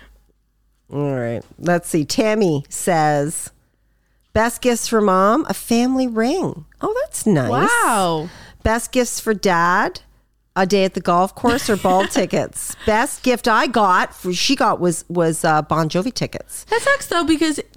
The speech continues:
Speaker 1: Your
Speaker 2: how do
Speaker 1: dad gives a lot of concert tickets, and
Speaker 2: Yeah.
Speaker 1: we've given you concert tickets. Remember the one year?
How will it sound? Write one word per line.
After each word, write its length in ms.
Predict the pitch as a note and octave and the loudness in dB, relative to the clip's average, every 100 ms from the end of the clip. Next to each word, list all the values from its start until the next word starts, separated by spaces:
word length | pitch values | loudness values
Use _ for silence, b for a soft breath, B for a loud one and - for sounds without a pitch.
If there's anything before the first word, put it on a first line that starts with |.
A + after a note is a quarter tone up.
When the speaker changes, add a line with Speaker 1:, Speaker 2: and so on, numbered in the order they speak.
| G3 | 2
Speaker 1:
Your 100 | C#4+ | 2
Speaker 2:
how 40 | |
do 80 | D#4+ | 4
Speaker 1:
dad 280 | C4 D4+ C4 | 4 2 2
gives 180 | D#4+ D4 | 0 2
a 60 | |
lot 160 | D4 B3+ | 2 2
of 60 | |
concert 400 | - A3+ A3 A3 | 0 0 0 -2
tickets, 320 | - F#3 D3 F#3 | -2 0 0 2
and 80 | G3 | 2
Speaker 2:
Yeah. 60 | |
Speaker 1:
we've 100 | A3+ - | 4 2
given 220 | A#3+ A#3+ | 2 4
you 140 | G3+ | 2
concert 420 | - F#3+ E3 D#3+ | 2 0 0 -2
tickets. 320 | D3+ C#3+ C#3+ F3+ | -2 -2 0 2
Remember 260 | G3 G#3+ | 2 0
the 100 | A3 | 0
one 200 | G3+ F#3 | 0 2
year? 400 | G3 G3 C4+ F4+ | 2 2 2 -2